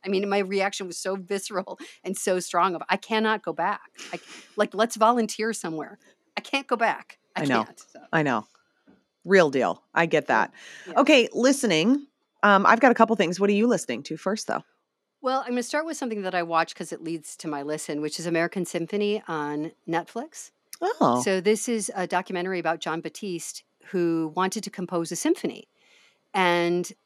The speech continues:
Speaker 1: when he was in the midst of this, he's so brilliant and he's so talented. He's the, I think he's left this, uh, Colbert Show, but he used to be the band leader for Stephen Colbert. Just an amazing musician.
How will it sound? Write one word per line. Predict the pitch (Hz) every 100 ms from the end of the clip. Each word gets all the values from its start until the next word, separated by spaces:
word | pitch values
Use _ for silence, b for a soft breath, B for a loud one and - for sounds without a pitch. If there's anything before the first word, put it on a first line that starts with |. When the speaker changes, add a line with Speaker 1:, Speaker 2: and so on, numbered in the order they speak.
| _ _ _ -
Speaker 1:
when | 180 175 202 214 226 226 - -
he | - 202
was | 180 180
in | 190
the | 175
midst | 175 190 -
of | 151
this, | 151 -
he's | - 214 -
so | 226 208
brilliant | 160 147 151 156
and | 170
he's | 160
so | 208 190
talented. | 180 143 143 147 160 151 170
He's | - 208 185 -
the, | 180 170 165 170
I | 175
think | 220 208
he's | 170 151
left | 156 - -
this, | 151 143 - _ -
uh, | 139 120
Colbert | - 143 143 143
Show, | - 117 127
but | -
he | 175
used | 185 -
to |
be | 165
the | 143
band | 147 147
leader | 143 143
for | - 143
Stephen | - 143 139
Colbert. | 143 123 120 120 - b b b -
Just | 240 233
an | 233
amazing | 190 180 170 175 165 165 151
musician. | 143 139 143 135 127 131 135